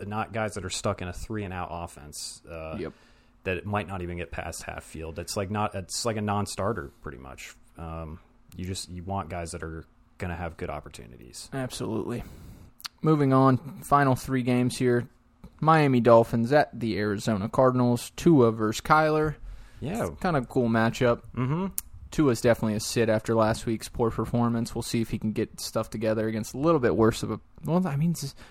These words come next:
Speaker 2: I'm starting Arizona in one league, so
Speaker 1: I don't hate, I mean, they don't have Ch-, Chandler Jones,
Speaker 2: Defense
Speaker 1: but
Speaker 2: is what I'm saying.
Speaker 1: you're lo-, oh, yeah, yeah.
Speaker 2: Yeah.
Speaker 1: Um, but you're looking for Tua to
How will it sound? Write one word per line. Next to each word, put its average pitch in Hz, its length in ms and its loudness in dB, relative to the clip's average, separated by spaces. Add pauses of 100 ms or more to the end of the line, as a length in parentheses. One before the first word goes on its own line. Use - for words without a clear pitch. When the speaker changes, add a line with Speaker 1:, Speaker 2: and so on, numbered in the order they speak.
(120)
Speaker 2:
I'm 185 100 -4
starting 120 340 0
Arizona 82 400 -4
in 71 100 -8
one 69 160 -8
league, 71 260 -10
so - 180 -6
Speaker 1:
I 117 120 2
don't 175 200 -2
hate, 143 160 -2
I 104 80 -6
mean, 120 160 0
they 127 140 2
don't 156 200 0
have 151 160 -2
Ch-, 135 220 -6 (160)
Chandler 135 320 -4
Jones, 117 180 0
Speaker 2:
Defense 120 280 6
Speaker 1:
but 117 160 4
Speaker 2:
is - 120 -8
what - 100 -4
I'm - 100 -6
saying. - 240 -8
Speaker 1:
you're 120 140 0
lo-, 123 180 2
oh, 117 120 6
yeah, 82 280 0
yeah. 82 240 -10
Speaker 2:
Yeah. 117 300 4
Speaker 1:
Um, 104 120 0
but 120 300 6 (300)
you're 117 240 0
looking 113 340 0
for 107 360 -2
Tua 107 420 -2
to 95 480 -4